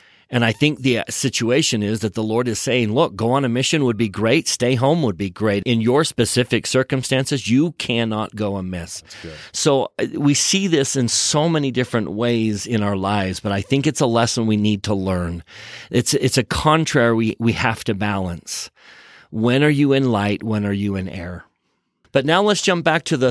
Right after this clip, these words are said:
Speaker 1: the individual sections. We've got three wonderful sections, sixty, sixty-one, and sixty-two.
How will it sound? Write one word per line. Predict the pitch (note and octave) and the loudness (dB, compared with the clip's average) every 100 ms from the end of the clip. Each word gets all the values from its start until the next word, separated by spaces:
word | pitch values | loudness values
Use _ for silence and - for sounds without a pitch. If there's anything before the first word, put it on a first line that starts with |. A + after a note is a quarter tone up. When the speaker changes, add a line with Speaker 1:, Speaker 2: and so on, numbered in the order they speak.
| - - | 0 -8
Speaker 1:
the | A#2+ D#3 | -2 0
individual | D#3 C#3+ C3 A#2+ D3 | 0 0 0 0 -2
sections. | - C3+ - G#2+ G2+ | 0 0 0 -4 -2
We've | A2+ G#2+ | -4 0
got | B2 A#2 | 0 -2
three | - D3 D3+ | -2 0 2
wonderful | C#3 C#3 C3+ C3+ | 2 2 0 0
sections, | B2+ A2+ F#2+ - G#2 - | -2 -2 -2 -4 -4 0
sixty, | C3+ - - C#3+ | -2 -2 -2 -2
sixty-one, | - C3+ - C3 A2+ A#2 A#2 | 0 -4 -2 -2 0 0 0
and | - G#2+ | -2 -4
sixty-two. | - G#2+ - G#2+ G2 - A2 F#2 F2 G2+ | -2 -6 -4 -6 -6 -2 0 0 -2 -4